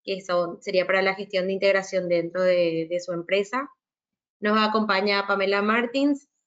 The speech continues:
quien nos estaría hablando un poquito más de, de la nube MuleSoft.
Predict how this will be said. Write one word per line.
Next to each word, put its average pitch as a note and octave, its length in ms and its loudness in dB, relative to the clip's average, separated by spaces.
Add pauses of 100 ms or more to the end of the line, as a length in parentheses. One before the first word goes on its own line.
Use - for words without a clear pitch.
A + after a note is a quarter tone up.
(240)
quien G#3+ 180 0
nos G#3+ 100 2
estaría G3+ 260 2
hablando F#3+ 280 0
un G3 40 -6
poquito F#3 300 -4
más E3+ 180 0
de, F3 320 4
de E3+ 120 2
la F3 100 2
nube E3 240 -2
MuleSoft. G3 500 -4